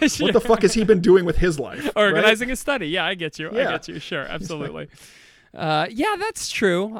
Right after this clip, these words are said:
Speaker 1: Um,
Speaker 2: I got really into tea sets for a while.
Speaker 1: <laughs> uh, well, then he would, I mean, there's gotta be, he would be a
Speaker 2: Have you ever made coal into diamonds through friction?
Speaker 1: <laughs> He would be a level ten frictioneer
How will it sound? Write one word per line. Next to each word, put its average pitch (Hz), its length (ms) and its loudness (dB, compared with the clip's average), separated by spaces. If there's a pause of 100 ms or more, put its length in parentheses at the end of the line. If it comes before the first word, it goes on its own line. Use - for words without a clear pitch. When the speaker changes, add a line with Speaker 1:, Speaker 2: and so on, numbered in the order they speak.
Speaker 1:
Um, 190 560 2
Speaker 2:
I 214 60 -4
got 349 200 -2
really 349 300 6
into 180 200 -4
tea - 260 -2
sets - 400 -8
for 151 140 -6
a 135 100 -4
while. 120 420 0 (200)
Speaker 1:
<laughs> - 20 -8
uh, 233 600 -2 (1120)
well, 262 280 4
then 453 160 0
he 453 140 -4
would, 381 260 -4
I 277 180 -2
mean, 349 220 -4
there's 320 240 -6
gotta 339 260 -2
be, 285 240 -2 (840)
he 269 180 -2
would 339 160 -2
be 311 160 2
a 226 80 0
Speaker 2:
Have 339 100 0
you 415 100 4
ever 415 180 -2
made 185 500 0
coal 175 460 2
into 160 220 -10
diamonds 143 720 -10
through 147 240 -10
friction? 151 760 -10
Speaker 1:
<laughs> 226 40 -6 (1120)
He 370 120 4
would 359 120 0
be 370 120 2
a 330 60 4
level 269 300 0
ten 240 220 -4
frictioneer 190 640 -4